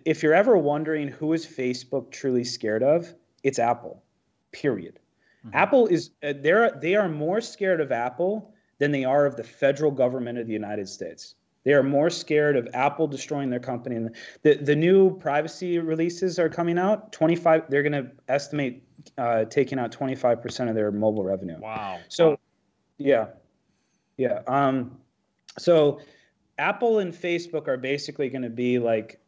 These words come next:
Speaker 1: the Google versus Apple of the yesteryear with the mobile devices. And I think the answer to that question is, if you remember in the smartphone race,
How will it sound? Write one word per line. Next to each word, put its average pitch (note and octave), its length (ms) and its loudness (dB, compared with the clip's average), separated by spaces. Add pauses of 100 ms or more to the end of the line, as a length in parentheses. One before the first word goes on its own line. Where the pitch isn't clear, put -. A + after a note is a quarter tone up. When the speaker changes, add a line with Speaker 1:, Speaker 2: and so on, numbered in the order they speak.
(180)
Speaker 1:
the C3+ 160 -2
Google C3 360 4
versus A#2 580 -2
Apple A#2+ 420 0
of A2 200 -4
the G#2+ 420 0 (240)
yesteryear G#2+ 840 -2 (100)
with A#2+ 220 0
the B2+ 60 -6
mobile A#2 280 0
devices. G2 600 -4 (440)
And C#3+ 100 4
I C3+ 140 2
think E3+ 220 -2
the C#3+ 160 0
answer G3+ 260 2
to E3+ 60 4
that C3+ 200 2
question C#3 420 0
is, A#2 500 -6 (840)
if D3 160 -4
you E3 80 2
remember G#3+ 500 4
in F3 240 -4
the D#3 60 -4
smartphone D#3 720 -4
race, G2 560 -6